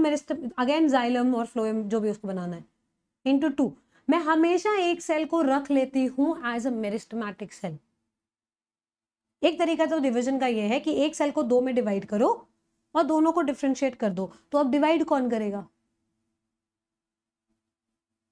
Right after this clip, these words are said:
Nobody can divide now ना, खत्म मेरा meristematic cell। अब मैं ये तो, obviously I cannot do this, क्योंकि continuous throughout life रखनी है मुझे ग्रोथ, तो मैं क्या करती हूँ, meristematic सेल को डिवाइड कराती हूँ,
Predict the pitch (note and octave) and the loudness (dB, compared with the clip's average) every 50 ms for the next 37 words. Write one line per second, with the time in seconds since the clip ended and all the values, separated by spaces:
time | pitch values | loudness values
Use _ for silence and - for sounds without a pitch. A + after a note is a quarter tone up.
0 | _ _ _ _ - A3+ B3 C4+ C#4+ D4+ E4 E4 E4 D#4+ D4+ D4 C4 C4 C4 C4+ | _ _ _ _ 0 2 2 2 2 2 2 4 4 4 2 4 2 2 2 2
1 | A#3 A#3+ A#3 A3 A#3 D#4+ G#4 G4 - - _ - E4 E4 E4 G#4+ G#4+ G#4+ G#4 G4+ | 2 0 0 2 2 2 0 0 -4 -6 _ 0 0 2 4 4 4 4 4 4
2 | G4 F4+ F#4 F#4 F4+ - E4 E4 D#4 D4 D4+ - C#4 - - A3 F#3+ F#3+ G3+ G3+ | 4 2 2 0 0 0 0 0 2 0 -2 -2 -4 -4 -4 -6 -4 -2 -2 0
3 | G3+ G3 G3+ G3+ - A#3 A#3+ A#3 - _ _ _ _ _ _ _ _ - - _ | 0 0 0 0 0 0 -2 -2 -4 _ _ _ _ _ _ _ _ -18 -18 _
4 | _ _ _ _ - F#3+ G3+ C#4 D#4 D4+ F#4 F4+ E4+ E4+ F4+ F4 F4 F#4+ E4+ D#4 | _ _ _ _ -6 -2 0 0 2 4 4 2 2 2 2 4 4 4 4 4
5 | F4+ F4+ D#4+ F#4 F#4 - - - _ _ _ _ _ - C#4 E4 E4 E4+ D#4+ D4+ | 4 4 4 2 2 0 -2 -8 _ _ _ _ _ 2 2 4 4 4 2 2
6 | D4+ F4+ E4+ F#4 G4 G4 - E4 E4 D#4+ E4+ D#4+ F4 F4+ F4+ F4+ D#4+ F4 F4 F4 | 2 2 4 2 2 2 2 2 4 4 4 4 4 2 2 2 2 2 4 4
7 | F4+ F4+ E4+ F4 D4 F4 C#4+ D#4 E4 E4 D#4+ - - - _ - D4+ D4+ D#4 D#4 | 4 4 4 4 2 2 2 2 2 0 0 -4 -14 -12 _ 0 0 2 2 2
8 | F4 F4+ E4+ D4+ B3+ - D#4 F4 D#4+ C4+ C#4 D4 - D#4+ D#4 D4+ D4+ E4 E4 - | 2 2 0 -2 -2 0 2 2 4 2 2 0 0 2 0 0 0 -2 -4 -2
9 | - D4 C#4 C4 D#4 D4+ A#3 A#3 G#3 A3 A#3+ D4 - - C#4+ A#3+ A3 G#3 G3+ - | -2 -2 -2 0 -2 0 0 0 2 2 2 2 2 0 0 0 0 0 2 2
10 | E4 A4 A4 | 2 2 0